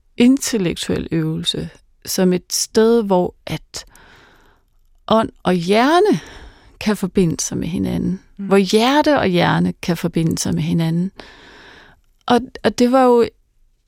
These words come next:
Speaker 1: det var jo faktisk, øh, altså, eller, det var jo bare en stor overraskelse at finde ud af. Øh, og det var fantastisk og, og f-,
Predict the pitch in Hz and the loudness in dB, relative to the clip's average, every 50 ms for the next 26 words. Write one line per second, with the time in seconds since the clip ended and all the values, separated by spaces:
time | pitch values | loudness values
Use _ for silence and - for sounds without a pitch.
0 | _ _ - 220 214 220 226 226 226 220 208 202 196 190 196 - 226 233 - - | _ _ -2 0 2 2 2 2 2 2 2 2 0 0 -2 -4 -6 -6 -6 -6
1 | 277 247 - - - 220 202 196 196 185 185 185 190 196 - - - _ - - | -8 -8 -6 -4 -2 0 0 2 2 0 0 -2 -2 -4 -6 -8 -12 _ -12 -8
2 | 190 - 190 - - _ _ - - - - 202 196 - - - - - _ _ | -6 -6 -6 -6 -10 _ _ -20 -6 0 2 2 2 0 -4 -12 -20 -20 _ _
3 | _ _ _ _ _ _ _ _ _ _ _ _ - - 214 208 220 220 214 208 | _ _ _ _ _ _ _ _ _ _ _ _ -2 0 0 2 4 4 2 2
4 | - 208 208 214 220 220 214 190 - - - 208 - - - 254 240 214 - - | 2 0 2 2 2 2 0 0 -2 -2 -2 -2 0 2 2 4 4 4 2 4
5 | 220 254 277 277 254 185 170 - - - 180 175 - 175 170 170 180 - - 190 | 4 4 4 2 2 -2 -2 -4 -4 -4 -4 -4 -4 -4 -6 -6 -8 -8 -8 -2
6 | - - 202 214 247 294 277 208 175 170 - - - - - - - _ _ - | 0 2 4 4 4 2 2 0 -2 -4 -6 -10 -14 -20 -20 -20 -20 _ _ -20
7 | - _ - - 180 180 175 175 170 - - 175 175 185 175 185 185 190 - - | -18 _ 0 2 2 4 4 2 2 0 0 0 0 0 0 0 -2 -4 -6 -8
8 | - - 220 226 - - 240 262 277 269 - 233 202 - - 180 185 170 - - | -4 -2 0 0 0 0 0 0 0 0 -4 -6 -6 -4 -2 -2 -2 -2 -4 -4
9 | - 190 180 - - - - | -4 -4 -4 -6 -10 -16 -18